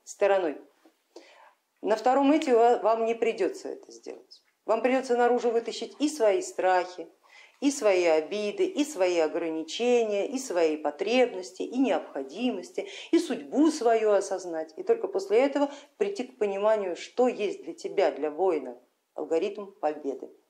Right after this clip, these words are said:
И это будет последняя руна второго, это руна Савила. Руны второго это предполагают силы, которые,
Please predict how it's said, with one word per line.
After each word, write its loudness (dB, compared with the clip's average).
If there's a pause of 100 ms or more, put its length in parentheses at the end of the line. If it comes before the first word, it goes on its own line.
(320)
И 0
это 2
будет -6
последняя 0
руна -4 (220)
второго, 0
это -2
руна -8 (200)
Савила. -4 (280)
Руны 4
второго 2
это 2 (200)
предполагают 2
силы, 0
которые, 2